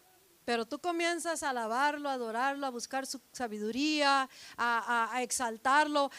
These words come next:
a, a querer oír lo que te quiere decir. Entonces vas a conocerlo y tú vas a decir, "Yo quiero ser como tú, Espíritu Santo.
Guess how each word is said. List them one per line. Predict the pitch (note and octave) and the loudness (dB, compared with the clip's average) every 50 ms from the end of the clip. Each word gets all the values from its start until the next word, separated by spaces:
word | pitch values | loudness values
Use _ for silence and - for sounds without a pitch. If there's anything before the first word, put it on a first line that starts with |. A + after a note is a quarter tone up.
| - - | -6 0
a, | - C4 C4 B3+ - C4 | 2 4 4 4 2 0
a | C4 | -2
querer | - - C4+ C4 C#4 D4+ | 0 0 2 2 2 4
oír | E4 D#4+ D4+ D4+ D#4+ D#4 | 4 4 4 2 2 2
lo | E4 E4 E4 | 0 0 0
que | E4 D4 | -2 -4
te | - C#4 B3 | -4 -6 -6
quiere | - C4 C#4 C#4 D4 C#4+ | -2 -2 0 0 2 2
decir. | D4 C#4 B3+ B3 - - - C#4+ D4 D#4 D#4+ E4+ D#4+ | 2 0 0 0 -2 -2 -2 0 0 0 2 2 2
Entonces | D4 C4+ B3 D4 C#4 C#4+ D#4 | 0 0 -2 -2 -4 -2 -2
vas | D4 D4+ C#4+ | -2 -2 -2
a | D4+ D4+ | -2 -4
conocerlo | - C#4+ C4+ B3+ B3 A#3+ - C#4 C#4+ C#4+ D#4 D#4+ D#4 D#4+ | -2 -4 -4 -2 -2 -2 0 2 4 4 4 4 2 0
y | D#4+ C#4+ | -2 -2
tú | - D4 C#4+ | -2 0 0
vas | D4 D4 C#4+ | 0 0 2
a | D4+ D#4 D4 C#4 | 2 2 2 2
decir, | C4 C4 A#3 - D4+ C4+ | 0 -2 -4 -4 -2 0
"Yo | D4 C#4+ | -2 -2
quiero | - E4+ D#4+ | -2 -2 -4
ser | D4+ - E4 D#4+ | -2 -4 -6 -4
como | - F4+ E4+ D4 C4 | -4 -4 -2 -2 -4
tú, | - - - D4+ D#4+ | -4 -4 -4 -2 -2
Espíritu | D#4+ - - - D#4 D4+ D#4 D#4 - D4 A#3+ | -2 -4 -4 -4 -4 -4 -2 -2 -4 -6 -4
Santo. | - - B3 C4+ D4 C#4+ - D#4 D#4+ F4 | -2 0 0 0 0 0 0 0 0 -2